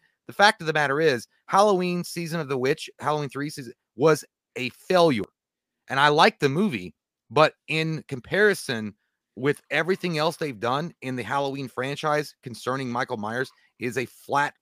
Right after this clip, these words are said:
flop. It does not work. John Carpenter had to admit that.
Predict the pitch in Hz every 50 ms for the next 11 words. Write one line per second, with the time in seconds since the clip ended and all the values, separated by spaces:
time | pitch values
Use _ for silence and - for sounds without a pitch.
0 | _ _ - 120 127 131 92 - _ _ _ _ _ _ _ - 101 113 - -
1 | 147 151 147 127 147 143 147 131 127 123 160 170 135 - _ _ _ _ _ _
2 | _ _ - 131 135 151 160 - 151 196 220 - 170 151 131 131 139 135 143 139
3 | 127 135 165 196 - - 139 120 117 117